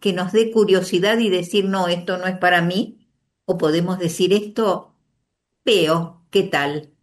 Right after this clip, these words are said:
Y este es Wo, el, el protagonista de esta parábola,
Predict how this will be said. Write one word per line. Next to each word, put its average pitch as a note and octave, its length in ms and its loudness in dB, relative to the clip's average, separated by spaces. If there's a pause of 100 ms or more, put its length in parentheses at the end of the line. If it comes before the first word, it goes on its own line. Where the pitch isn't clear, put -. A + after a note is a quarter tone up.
(460)
Y C4+ 160 2
este E4+ 360 2
es G#3+ 100 0
Wo, F#3 600 2 (1080)
el, F3 380 -2
el F3 280 0
protagonista F3+ 880 0
de D#3 80 0
esta D#3+ 260 -4
parábola, C#3+ 760 -4